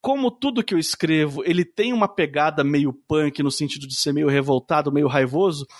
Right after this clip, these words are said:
eu acho que o nome da minha sessão na biblioteca tem que ser Cavalo Babão.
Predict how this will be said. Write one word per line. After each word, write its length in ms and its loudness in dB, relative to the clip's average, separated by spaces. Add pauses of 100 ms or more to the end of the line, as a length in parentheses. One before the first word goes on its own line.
(260)
eu 160 0
acho 260 2
que 80 -10
o 40 -2
nome 240 0
da 100 2
minha 160 2
sessão 340 -2
na 120 2
biblioteca 480 -4
tem 120 -2
que 80 -8
ser 120 -2
Cavalo 340 0
Babão. 300 -2